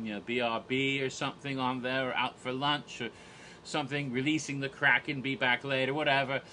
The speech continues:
Uh, there was, like, one, uh, somebody, I think, actually put photoshopped, or maybe they actually put a plush of Pluto, the dog from Disney, on the throne and snapped a picture, or maybe they photoshopped it in, I don't know, but that was amusing because, of course,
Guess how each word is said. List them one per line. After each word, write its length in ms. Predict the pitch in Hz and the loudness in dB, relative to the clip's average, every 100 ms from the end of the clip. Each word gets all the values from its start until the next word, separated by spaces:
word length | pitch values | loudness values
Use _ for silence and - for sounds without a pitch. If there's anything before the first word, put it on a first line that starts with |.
| - - | -18 -6
Uh, 240 | 135 131 135 | 0 0 0
there 140 | 147 | 0
was, 220 | 151 - | -2 -2
like, 260 | 151 139 - | 0 0 0
one, 400 | 151 156 151 139 | 0 0 0 -2
uh, 240 | 139 135 - - - - - - - | 0 0 -2 -10 -18 -20 -20 -20 -16
somebody, 560 | - 180 160 156 151 | 0 0 2 2 4
I 80 | 143 | 2
think, 200 | 139 135 | 0 -2
actually 400 | 135 135 - 143 | 0 0 -4 -8
put 260 | - 139 - - - - | -4 -4 -4 -10 -20 -2
photoshopped, 640 | 160 156 156 143 143 123 - - - - | 0 2 0 0 0 0 -2 -12 -18 -6
or 80 | 131 | 0
maybe 260 | 165 196 | 4 4
they 140 | 175 175 | 4 2
actually 400 | 135 - 156 139 | 0 -2 -6 -6
put 280 | - 247 - - - - - - 113 | 2 2 2 -2 -18 -20 -20 -10 -10
a 40 | |
plush 480 | - 185 165 135 - | -6 2 4 4 -4
of 200 | 139 - | -6 -8
Pluto, 580 | - 254 240 180 139 139 | 0 2 2 4 4 4
the 100 | 135 | 0
dog 360 | 120 147 147 151 | 2 4 2 0
from 260 | 139 127 - 120 | -4 -4 -4 -2
Disney, 360 | 160 139 127 | 0 0 -2
on 240 | 127 131 123 | 0 0 0
the 80 | 113 | -6
throne 300 | - 139 135 | -4 0 0
and 180 | 127 113 | 0 -6
snapped 400 | - 135 127 127 | -6 -2 -2 -4
a 40 | |
picture, 320 | - 131 - 131 | -6 -8 -4 -2
or 20 | |
maybe 160 | 127 | 0
they 100 | 123 | 0
photoshopped 640 | 123 151 143 131 127 123 123 | 0 -2 -2 -2 -2 -4 -4
it 80 | |
in, 60 | 127 | -2
I 120 | 127 | -2
don't 140 | 117 123 | -2 -2
know, 160 | 135 | -2
but 100 | 131 | -2
that 120 | 135 - | -6 -6
was 140 | 127 | -4
amusing 480 | 147 185 190 147 143 | 0 2 2 0 -4
because, 340 | 135 143 123 | -2 -2 -2
of 100 | 127 | -4
course, 340 | 170 156 147 | -2 0 -2